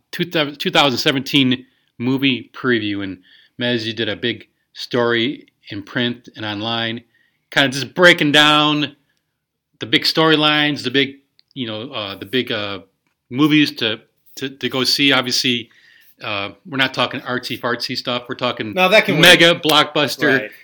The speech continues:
Speaker 2: It's
Speaker 1: <laughs>
Speaker 2: the Oscars for this year were just out, but, you know, there's a long time to figure out who's gonna be in position at the end of this year.
Speaker 1: But, like, if you
Speaker 2: I
Speaker 1: want
Speaker 2: just
Speaker 1: a big bo-,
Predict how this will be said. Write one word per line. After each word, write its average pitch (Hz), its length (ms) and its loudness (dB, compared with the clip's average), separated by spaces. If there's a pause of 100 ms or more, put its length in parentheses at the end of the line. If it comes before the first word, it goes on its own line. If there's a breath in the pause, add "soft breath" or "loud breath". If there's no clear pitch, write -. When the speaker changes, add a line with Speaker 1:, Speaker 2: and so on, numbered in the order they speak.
(220 loud breath)
Speaker 2:
It's 160 280 0
Speaker 1:
<laughs> - 20 -20
Speaker 2:
the 156 120 -2
Oscars 185 540 2
for 160 120 -4
this 165 220 -2
year 156 80 -2
were 139 80 -4
just 131 220 -8
out, 131 280 -2
but, 120 200 -8
you 131 80 -10
know, 127 80 -6
there's 160 160 -2
a 156 60 -6
long 139 260 -2
time 127 240 -4
to 113 60 -12
figure 123 280 -8
out 113 220 -8
who's 120 180 -8
gonna 117 160 -14
be 110 80 -16
in 107 80 -16
position 107 380 -16
at 101 80 -20
the 110 80 -16
end 107 100 -12
of 101 80 -20
this 104 200 -16
year. 101 360 -16
Speaker 1:
But, 131 80 -2
like, 127 220 -4
if 139 80 -2
you 233 100 10
Speaker 2:
I - 40 12
Speaker 1:
want 208 140 8
Speaker 2:
just 135 120 -2
Speaker 1:
a - 40 -20
big 202 240 6
bo-, 185 260 2